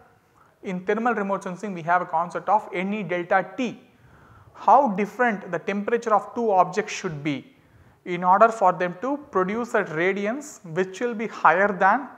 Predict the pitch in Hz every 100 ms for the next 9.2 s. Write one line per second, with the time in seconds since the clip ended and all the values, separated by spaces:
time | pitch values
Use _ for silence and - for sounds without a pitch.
0 | - _ _ _ _ _ - 180 165 185
1 | 220 226 208 185 196 185 170 160 - 175
2 | 139 - 127 120 - _ _ _ 156 175
3 | 208 185 185 180 190 170 151 151 180 156
4 | 165 147 151 151 180 165 165 170 175 151
5 | 143 170 160 165 160 135 131 120 - -
6 | _ _ _ - - _ - 196 185 247
7 | 240 208 196 202 196 254 311 - 151 160
8 | 226 220 202 202 160 165 160 147 147 -
9 | 240